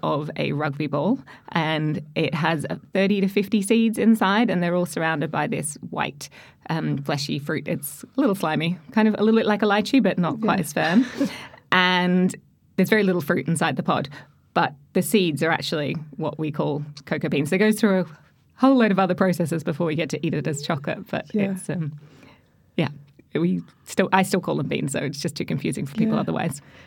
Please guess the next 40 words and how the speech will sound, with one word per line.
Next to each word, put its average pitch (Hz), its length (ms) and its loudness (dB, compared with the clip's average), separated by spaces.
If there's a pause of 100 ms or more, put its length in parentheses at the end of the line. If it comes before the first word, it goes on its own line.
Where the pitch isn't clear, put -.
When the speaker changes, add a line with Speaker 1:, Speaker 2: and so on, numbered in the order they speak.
(100)
Speaker 2:
And 233 100 6
I 269 60 4
found 269 300 2
it 240 100 -4
fascinating 214 560 -2
to, 220 120 -8
f-, - 240 -12
um, 196 420 0 (560)
to 220 120 -2
realise 196 520 2
that, - 460 -4
um, 190 440 2 (1160)
in 208 120 4
its 208 200 0
raw 226 240 4
form, 214 560 -2 (640)
it 226 140 0
doesn't 214 200 4
have 208 140 2
anything 208 380 4
like 202 360 0 (200)
the 220 80 0
flavour 208 400 2
of 196 100 -2
chocolate - 380 -2
as 196 100 2
we 196 100 4
know 208 200 4
it. - 340 -6 (200)
Speaker 1:
The 196 60 4
fruit 185 240 4
doesn't, 156 360 -4
no. 220 260 6
Speaker 2:
No. 160 120 0 (640)
Speaker 1:
No, 185 160 4
and 180 180 6
it's 196 100 0
really 285 140 8
hard 220 160 8
to 170 200 0